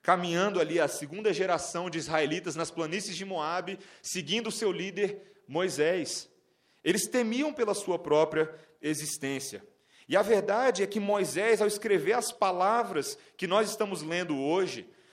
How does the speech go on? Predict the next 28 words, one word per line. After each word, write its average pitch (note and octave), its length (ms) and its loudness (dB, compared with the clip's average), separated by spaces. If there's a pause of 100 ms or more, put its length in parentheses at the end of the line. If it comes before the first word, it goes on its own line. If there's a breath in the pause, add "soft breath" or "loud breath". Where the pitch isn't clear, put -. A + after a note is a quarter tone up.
(220 soft breath)
são G#3+ 180 4
palavras A3 480 6
que G#3+ 80 -8
foram A3 220 0
dirigidas G#3 600 -2 (240 loud breath)
àquela G#3+ 520 -2
audiência E3 760 -4 (320 loud breath)
e E3+ 140 2
a G3+ 80 6
nós, F3+ 580 -2 (600 soft breath)
para F#3+ 220 6
confirmar G#3+ 1120 0 (380 soft breath)
e F3 120 -8
garantir A3+ 840 0
ao G3+ 100 2
povo F#3+ 380 0
de D3+ 120 -10
Deus D3+ 440 -6 (360 soft breath)
de D#3 120 -12
que G3 100 -6
são F#3 220 0
as F3 160 -2
promessas F3 800 0
eternas D3+ 540 -2
de D3 80 -6
Deus A2 500 -4 (420 soft breath)
que D#3 160 -6
geram D3 480 2